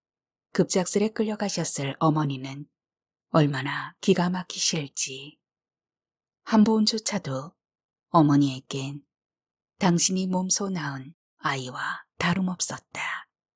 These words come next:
어머니를 옥청에서 나오시게야 할 수 있겠지만 나무와 꽃님을 잃었다는 사실을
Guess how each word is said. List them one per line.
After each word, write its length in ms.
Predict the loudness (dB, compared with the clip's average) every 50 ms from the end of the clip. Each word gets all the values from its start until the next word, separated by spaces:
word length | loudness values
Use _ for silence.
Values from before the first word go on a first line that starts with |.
| _ _ _ _ _ _ _ _ _ _ _ _ _ _ _ _ _ _ _ _ _
어머니를 720 | 4 6 6 6 6 4 2 -2 -4 -6 -8 -10 -12 -16 _ _ _ _ _ _ _ _ _ _ _ 2
옥청에서 520 | 4 4 4 4 2 2 2 2 2 0 0
나오시게야 1000 | -2 -2 -4 -4 -2 -2 -2 -2 0 -2 -2 -2 -2 -2 -2 -4 -4 -8 -12 _ _ _
할 240 | -4 2 2 4 4
수 160 | 4 2 0
있겠지만 760 | -2 -2 -2 -6 -4 -4 -6 -8 -8 -8 -10 -10 -10 -12 -14 _ _ _ _ _ _ _ _ _ _ _ _ _ _
나무와 400 | 0 2 4 4 4 4 2 0
꽃님을 480 | 0 0 0 2 2 4 2 2 2 2
잃었다는 440 | 2 0 0 -2 -2 -2 -2 -2 -2
사실을 640 | -2 -4 -4 -2 -2 -4 -4 -6 -8 -8 -10 -14